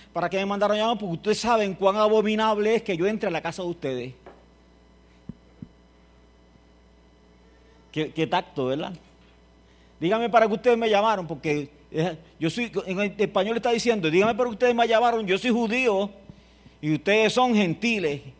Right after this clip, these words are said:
y los gentiles son otra cosa.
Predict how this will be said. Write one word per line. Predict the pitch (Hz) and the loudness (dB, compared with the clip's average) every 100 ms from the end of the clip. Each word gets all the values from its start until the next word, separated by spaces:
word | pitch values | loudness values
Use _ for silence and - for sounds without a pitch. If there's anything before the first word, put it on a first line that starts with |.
| - _ | -20 _
y | 143 | -6
los | 143 | -2
gentiles | 147 135 185 214 | -2 -2 0 0
son | - 254 285 - - - _ _ _ _ - - - _ - - - - _ - _ - | 2 0 -2 -8 -20 -20 _ _ _ _ -20 -20 -20 _ -20 -20 -20 -20 _ -20 _ -10
otra | 165 190 | -4 -4
cosa. | 156 135 98 | -4 -6 -8